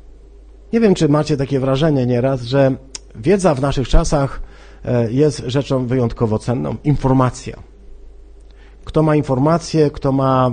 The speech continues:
wiadomości o pięć minut wcześniej in-, niż inni, e, ten może ją sprzedać i ten może liczyć na to, że staje się, e, wiarygodnym źródłem informacji, może też na tym zarabiać. Tak działają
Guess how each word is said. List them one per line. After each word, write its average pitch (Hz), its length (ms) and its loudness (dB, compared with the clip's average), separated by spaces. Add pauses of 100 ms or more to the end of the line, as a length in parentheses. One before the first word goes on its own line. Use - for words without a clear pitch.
wiadomości 131 680 -2
o 123 100 -6
pięć 151 220 4
minut 131 220 2
wcześniej 143 420 0
in-, 135 220 2 (100)
niż 127 380 2
inni, 147 400 4 (380)
e, 127 240 4
ten 160 380 2 (360)
może 147 340 4
ją 139 140 4
sprzedać 147 840 -2 (260)
i 127 80 -8
ten 165 280 -2
może 143 280 0
liczyć 139 340 -4
na 131 160 -2
to, 127 180 -2
że 120 120 -2
staje 123 400 -2
się, 123 380 -2 (300)
e, 117 220 2
wiarygodnym 123 880 2
źródłem 120 440 2
informacji, 120 960 2
może 123 320 2
też 117 340 -2
na 113 140 0
tym 117 220 0
zarabiać. 117 600 -2
Tak 135 240 -6 (100)
działają 131 460 2